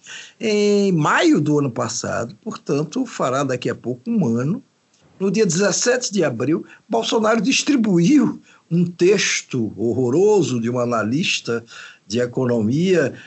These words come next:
que dizia que o Bolsonaro não tava podendo governar porque o Congresso não deixava, porque a Justiça não deixava. Ele fez a mesma coisa, compartilhou pelo WhatsApp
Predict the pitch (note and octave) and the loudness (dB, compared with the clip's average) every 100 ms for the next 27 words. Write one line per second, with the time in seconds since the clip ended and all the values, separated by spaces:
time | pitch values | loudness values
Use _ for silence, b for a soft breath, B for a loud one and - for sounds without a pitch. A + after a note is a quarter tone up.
0 | B - C3 C#3 A#2+ B2+ D#3 E3 E3 D#3+ | B -10 -2 0 2 2 2 0 0 2
1 | D#3 B2 B2+ C#3 B2 C3+ C3 B2 B2+ B2+ | 2 2 -2 0 0 0 -2 -2 -2 -2
2 | A#2+ A2+ C3 A#2 A#2 A#2 G#2+ C3+ F3 F3 | -4 -2 -2 -2 0 0 0 0 -2 -2
3 | A3 - - E3+ E3+ F#3 F#3 G3+ F#3+ D3 | -6 -6 -2 2 4 4 2 2 2 4
4 | E3+ - G#3 G#3 G#3+ - D3+ C#3+ D#3+ F#3+ | 2 2 0 2 2 0 0 0 0 -2
5 | F#3+ D3+ D#3+ C#3 D3 - A2 C3 - E3+ | -4 -4 -2 0 0 -2 0 2 2 0
6 | G3 A3 G3+ D#3+ E3 - B - G4+ F#4 | 0 0 0 0 -2 -4 B -4 -2 0
7 | G4+ F4 F4 E4+ D#4 - A3 D#4+ G3 C#3+ | 2 2 2 2 0 2 2 2 2 -2
8 | C3+ B B B - E3+ - - C#4+ A3+ | -4 B B B -20 -4 -2 0 0 2
9 | C#4+ D#4 D4+ D4+ D4 D4+ B3+ D#3+ G3+ C4 | 0 0 0 0 2 0 0 -2 0 0
10 | - - - | -4 -10 -10